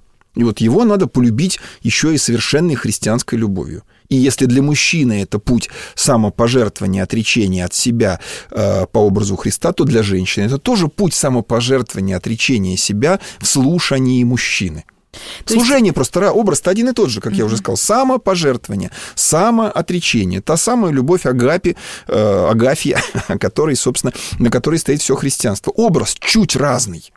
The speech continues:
Speaker 1: но в силу действительно разного, и биологии разной, там, я не знаю, и гормонов разных, и социального все-таки какого-то разного положения, и в силу того, что женщина, опять-таки, детей рожает, а мужчины нет.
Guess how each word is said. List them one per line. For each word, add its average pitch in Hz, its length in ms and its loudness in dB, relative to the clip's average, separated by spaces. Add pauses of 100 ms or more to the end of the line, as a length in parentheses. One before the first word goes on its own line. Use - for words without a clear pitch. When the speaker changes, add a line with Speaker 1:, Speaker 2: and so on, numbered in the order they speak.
(360)
Speaker 1:
но 113 120 2
в - 60 -2
силу 233 280 2
действительно 175 440 0
разного, 160 420 0 (280)
и 131 120 4
биологии 127 540 2
разной, 156 400 0
там, 101 180 -2
я 98 100 0
не 95 120 0
знаю, 95 360 -2
и 98 640 0
гормонов 127 480 2
разных, 147 460 0
и - 40 -2
социального 156 580 0
все-таки - 440 -2
какого-то 123 540 0
разного 123 500 0 (240)
положения, 117 580 2
и 92 40 -2
в - 40 -8
силу 117 240 -2
того, 117 280 -2
что - 260 -4 (220)
женщина, 110 460 0
опять-таки, - 360 -6
детей 98 320 -2
рожает, 135 400 0
а 113 60 -2
мужчины 113 420 -2
нет. 107 320 -4